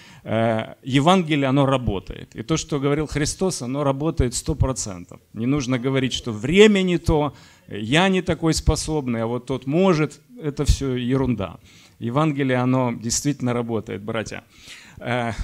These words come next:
почему я сегодня здесь? Ну, потому что, братья, то, о чём, э, идёт речь, касаясь благовестия мужчинам, это то, чем, э, я занимаюсь последние, наверное, лет семь-восемь,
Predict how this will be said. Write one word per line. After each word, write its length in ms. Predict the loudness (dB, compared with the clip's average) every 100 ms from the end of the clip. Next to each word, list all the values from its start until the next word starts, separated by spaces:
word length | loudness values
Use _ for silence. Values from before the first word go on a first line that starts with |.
| -4 -6 -10
почему 380 | -8 -4 0 4
я 120 | 4
сегодня 440 | 2 -2 -2 0
здесь? 420 | -2 -4 -6 -8 -10
Ну, 280 | -4 -2 -2
потому 400 | -4 -2 0 -2
что, 180 | -2
братья, 320 | -2 0 -2 -2
то, 160 | 0
о 80 | 0
чём, 380 | 0 -2 -2 -4
э, 380 | -4 -2 0 0
идёт 260 | 2 2 6
речь, 320 | 6 6 0
касаясь 500 | -2 0 2 2 2
благовестия 800 | 2 2 4 4 6 4 2 0
мужчинам, 600 | 0 0 0 2 0 -2 -18 -20 -12 -6
это 200 | -2 0
то, 180 | 2
чем, 400 | 2 2 0 -2 -4
э, 480 | -2 0 0 0 2
я 180 | 2
занимаюсь 540 | 4 4 6 6 4 4
последние, 600 | 2 0 2 0 0 -2
наверное, 340 | -2 -4 -4
лет 240 | -2 -4 -4
семь-восемь, 800 | -4 -2 0 4 4 2 -2